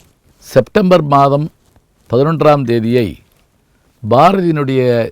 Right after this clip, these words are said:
நினைவு நூற்றாண்டு விழாவாக கொண்டாடினோம். அதேபோல இன்னொரு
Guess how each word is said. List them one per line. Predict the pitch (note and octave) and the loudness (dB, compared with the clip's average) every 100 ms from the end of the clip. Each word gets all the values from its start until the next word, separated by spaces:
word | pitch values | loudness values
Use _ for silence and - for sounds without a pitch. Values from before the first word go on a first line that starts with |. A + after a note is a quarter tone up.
| - | -6
நினைவு | A2+ C3 D#3+ E3+ D#3 | -4 -2 -2 -4 -4
நூற்றாண்டு | B2+ C#3 - C#3 B2+ | -4 -4 0 0 0
விழாவாக | A#2+ A#2 A2+ G#2+ A#2+ B2+ | -2 0 0 -2 -4 -4
கொண்டாடினோம். | G#2+ A2 G2 E2+ E2 _ _ _ _ _ _ _ _ _ _ _ _ _ _ _ _ - | -6 -4 -6 -8 -12 _ _ _ _ _ _ _ _ _ _ _ _ _ _ _ _ -8
அதேபோல | A2 C#3+ C#3+ C#3+ C#3+ A#2 G2 - _ | -2 0 2 2 2 2 -2 -6 _
இன்னொரு | - B2+ E3+ F#3+ E3 C3+ A2 F#2+ | -6 -2 -2 0 2 2 2 -2